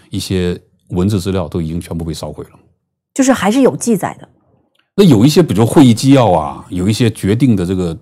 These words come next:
Speaker 1: 这个来往的电报啊，有关不想让大家知道的，已经据说，我只能说据说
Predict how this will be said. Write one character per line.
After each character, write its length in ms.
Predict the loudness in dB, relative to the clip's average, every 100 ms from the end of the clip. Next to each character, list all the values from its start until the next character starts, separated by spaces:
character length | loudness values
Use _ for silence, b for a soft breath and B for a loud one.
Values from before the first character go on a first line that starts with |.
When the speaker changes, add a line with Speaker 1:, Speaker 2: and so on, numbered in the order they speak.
| -12
Speaker 1:
这 80 | -8
个 80 | -4
来 160 | -2
往 140 | -4 -4
的 80 |
电 200 | -4 -2
报 220 | 0 -4 -4
啊， 160 | -14 -20 _ _ _ _ -6
有 260 | 0 2
关 320 | 2 0 2 0 -2
不 100 | -2
想 320 | -2 -2 -6
让 240 | -6 -4 -4
大 140 | -6
家 140 | -6
知 240 | -8 -8 -6
道 240 | -6 -6
的， 200 | -12 -16 -18 _ _
已 100 | -10
经 240 | -6 -6 -8 _ _ _ _
据 180 | -4 -2
说， 240 | -2 -6 _
我 100 | -4
只 80 | -2
能 80 | -2
说 140 | -4
据 160 | -4 -8
说 260 | -8 -12